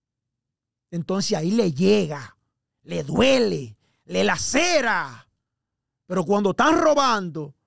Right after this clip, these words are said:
la familia no va a acompañarlo. Cuando la familia disfruta de la miel de cuartos robados, la familia va y goza de buenas universidades, de buenos hoteles, de buenas vacaciones, de buenos,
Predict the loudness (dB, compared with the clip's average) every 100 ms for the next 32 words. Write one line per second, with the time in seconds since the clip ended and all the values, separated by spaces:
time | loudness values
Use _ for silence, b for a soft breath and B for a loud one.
0 | _ _ _ _ _ _ _ _ -6 -4
1 | 0 0 0 0 0 -2 -4 -4 -4 -2
2 | -4 -6 -14 _ _ _ _ -6 -2 0
3 | 0 0 0 2 2 2 0 -2 -2 0
4 | 0 2 2 0 0 2 0 0 0 2
5 | 0 0 0 2 0 -4 -12 _ _ _
6 | _ _ _ _ _ _ -12 -4 -2 0
7 | 0 2 0 0 0 -2 0 -2 -2 -2
8 | -2 0 0 0 0 0 -2 -2 -2 -2
9 | -8 b b -4 0 2 4 2 -2 -4
10 | -4 0 2 2 0 -2 0 0 0 0
11 | -2 -4 -4 2 2 2 -6 B B 0
12 | 0 2 2 0 -2